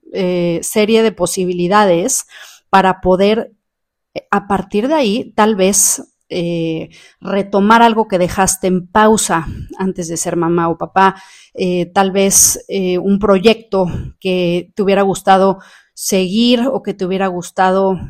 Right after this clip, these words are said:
sacar adelante, pero que en ese momento se, se tuvo que poner en, en pausa por todo lo que vino a nivel familiar. Entonces, creo que es un, eh, es un gran momento, ¿no?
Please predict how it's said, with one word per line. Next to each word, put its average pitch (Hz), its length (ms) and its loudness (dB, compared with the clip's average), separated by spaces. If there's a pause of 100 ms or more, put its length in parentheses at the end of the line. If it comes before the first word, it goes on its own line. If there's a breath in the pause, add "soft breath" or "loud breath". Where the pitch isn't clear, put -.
(160)
sacar 190 380 -4
adelante, 196 880 0
pero 175 260 0
que 170 540 -2
en 185 160 -4
ese 190 160 -4
momento 185 340 -2
se, 185 260 -2 (320 loud breath)
se 180 840 0
tuvo 208 200 -2
que 208 100 -4
poner 202 260 0
en, 202 320 -2
en 170 1080 -2 (120)
pausa 214 440 4
por 170 280 -4 (800)
todo 208 200 6
lo 202 180 4
que 190 140 -2
vino 226 560 0
a 185 80 -2
nivel 185 300 0
familiar. 220 580 2 (760 loud breath)
Entonces, 277 800 0 (160)
creo 262 220 4
que 269 80 -2
es 247 140 -2
un, 254 320 2
eh, - 220 -6
es 226 160 -4
un 254 140 0
gran 262 220 2
momento, 180 440 0
¿no? 170 320 -2